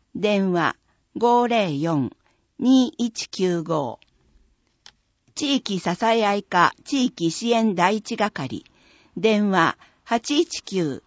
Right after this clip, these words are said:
零六一六。ファックス、八一九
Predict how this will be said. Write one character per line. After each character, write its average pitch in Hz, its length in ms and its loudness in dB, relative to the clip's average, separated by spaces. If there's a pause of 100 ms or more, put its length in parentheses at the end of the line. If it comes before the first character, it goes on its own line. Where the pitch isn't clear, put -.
(260)
零 233 300 2
六 226 280 0
一 156 260 -2
六。 156 360 -6 (460)
フ - 120 -6
ァ 214 60 2
ッ 214 40 -4
ク - 100 -12
ス、 - 320 -10 (320)
八 262 380 -2
一 - 220 -4
九 175 360 -2